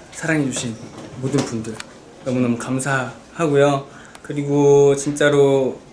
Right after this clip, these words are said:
너무 행복하게 엠씨를 할 수 있었던 게 매주 매주 저희 뒤에서 열심히 응원해주고 힘을 실어주는 워너블이 있었기 때문에 진짜로 힘을 내서 매주 매주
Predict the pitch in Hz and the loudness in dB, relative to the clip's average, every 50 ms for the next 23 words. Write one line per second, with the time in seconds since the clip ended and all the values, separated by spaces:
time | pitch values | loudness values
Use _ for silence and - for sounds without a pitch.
0 | - - - - - - - - - - - - 139 143 156 170 170 185 214 220 | -20 -20 -20 -20 -20 -20 -20 -20 -20 -20 -8 -2 0 2 4 4 4 4 4 2
1 | 214 220 220 - 208 196 185 185 185 180 175 175 170 160 143 120 135 139 143 139 | 2 2 0 0 0 2 4 4 6 6 6 6 6 6 4 2 0 -2 -2 -2
2 | - 151 147 143 147 147 147 - 131 120 - - 127 - - 131 123 120 117 113 | -2 0 2 2 4 2 2 0 -4 -6 -4 -6 -8 -6 -2 -2 0 0 0 0
3 | 110 117 117 117 123 127 123 113 104 - - - - - - - - - - 123 | -2 -2 -2 -2 -2 -2 -2 -4 -6 -10 -14 -20 -20 -20 -20 -20 -16 -8 -2 0
4 | 123 127 135 139 135 127 123 123 127 123 123 120 113 104 - - - - - - | 2 2 4 4 2 2 2 2 0 2 2 0 -2 -4 -8 -14 -20 -20 -20 -10
5 | - 123 120 123 120 - - 135 143 139 139 123 131 135 156 - - - - - | -6 -4 -2 -2 -4 -2 0 4 4 4 4 2 -2 -4 -4 -6 -8 -14 -20 -20
6 | - 120 110 113 110 110 - - 123 120 123 123 - - 131 123 120 127 135 139 | -20 -20 -20 -20 -20 -20 -18 -10 -6 -4 -4 -2 -2 0 0 2 2 2 2 2
7 | 139 135 123 117 117 113 117 117 123 127 127 120 120 120 - - - - - - | 2 0 0 -2 -4 -6 -6 -4 -2 0 0 -2 -2 -6 -12 -18 -20 -20 -20 -12
8 | - 175 170 165 160 156 - 185 185 180 156 147 143 139 135 131 123 117 123 139 | -6 -2 0 2 2 2 2 2 2 4 4 2 2 2 2 2 2 2 2 2
9 | 135 131 131 127 120 120 - 151 143 - - 143 147 170 175 175 165 160 147 147 | 2 0 0 0 0 0 0 -2 -4 -4 -6 -6 -2 -2 0 2 2 2 2 2
10 | 151 147 143 156 156 151 151 147 143 139 139 - - - - - 214 220 226 196 | 0 -2 0 0 2 4 4 4 4 2 0 -4 -16 -14 -4 0 2 4 6 6
11 | 165 143 143 143 151 156 151 147 139 143 - - - - - 147 151 170 190 180 | 6 4 4 4 4 2 2 2 0 -2 -4 -10 -14 -4 0 2 2 4 4 4
12 | 175 156 151 156 160 156 143 123 | 4 2 2 2 2 2 2 0